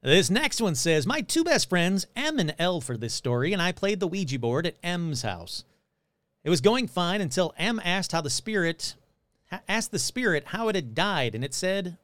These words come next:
'Murder.' She asked how it had been murdered, and it said, 'Not I.'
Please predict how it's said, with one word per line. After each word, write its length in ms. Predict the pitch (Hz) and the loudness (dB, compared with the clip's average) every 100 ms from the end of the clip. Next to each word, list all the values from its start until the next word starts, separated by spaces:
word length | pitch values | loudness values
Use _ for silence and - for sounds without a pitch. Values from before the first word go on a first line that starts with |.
| _ - | _ -18
'Murder.' 640 | 214 311 285 123 90 - _ _ _ _ _ _ _ _ _ | -6 0 0 0 -4 -10 _ _ _ _ _ _ _ _ _
She 240 | - 170 | 2 2
asked 240 | 185 190 - | 4 0 0
how 120 | 196 | 0
it 40 | |
had 80 | 185 | 2
been 140 | 160 139 | 0 0
murdered, 400 | 233 254 190 165 | 2 2 2 2
and 100 | 156 | -2
it 80 | |
said, 480 | - 175 170 165 151 - _ _ | 0 2 2 0 -4 -10 _ _
'Not 360 | 120 131 156 165 | -10 0 2 2
I.' 460 | 185 160 123 139 | 2 0 0 -2